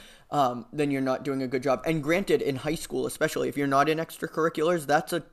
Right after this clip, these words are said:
tough hit to your resume when you're applying for colleges. Um, so it's almost like an unfair setup. But if it's something that's not fulfilling to you,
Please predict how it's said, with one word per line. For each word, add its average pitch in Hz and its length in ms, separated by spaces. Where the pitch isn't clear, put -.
tough - 300
hit - 320
to 147 80
your 135 120
resume 127 440
when 120 160
you're 127 100
applying 131 400
for 120 100
colleges. - 640
Um, - 440
so 170 180
it's 156 100
almost 156 280
like 151 120
an 143 80
unfair 135 520
setup. 143 360
But 147 120
if 151 100
it's 160 140
something 202 460
that's - 180
not 147 260
fulfilling 131 520
to 185 120
you, 196 260